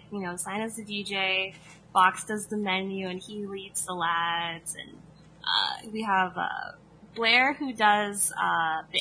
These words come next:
outfits for the ladies. Uh, Kella does a lot of, like, our P R stuff. Gabby handles all of, like, the,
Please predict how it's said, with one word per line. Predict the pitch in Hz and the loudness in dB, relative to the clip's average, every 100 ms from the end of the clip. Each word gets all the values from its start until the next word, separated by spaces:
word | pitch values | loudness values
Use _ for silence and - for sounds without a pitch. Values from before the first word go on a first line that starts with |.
| - | 6
outfits | 214 - 262 262 - | 6 4 0 2 -2
for | 269 | -4
the | 285 | -4
ladies. | 214 196 196 202 285 403 403 214 - - - - - - - - - - | -2 -2 -2 -4 -4 -6 -8 -12 -16 -14 -16 -16 -20 -20 -20 -20 -2 4
Uh, | 190 185 185 - | 8 8 6 0
Kella | - 247 240 254 | -2 0 0 0
does | 233 208 | 0 -2
a | |
lot | 190 175 185 | 0 2 0
of, | 180 | -4
like, | 165 - | -8 -10
our | 165 | -16
P | - 202 | -10 -4
R | 220 220 | -2 -2
stuff. | - - 208 208 208 - - | -2 2 4 2 0 -10 -6
Gabby | - 185 208 220 220 226 | 4 6 6 2 -4 -2
handles | 196 185 175 170 - | -4 -4 -4 -8 -8
all | - 160 | -6 -6
of, | 156 - | -8 -10
like, | - - - - | -12 -12 -18 -20
the, | - - - | -16 -16 -16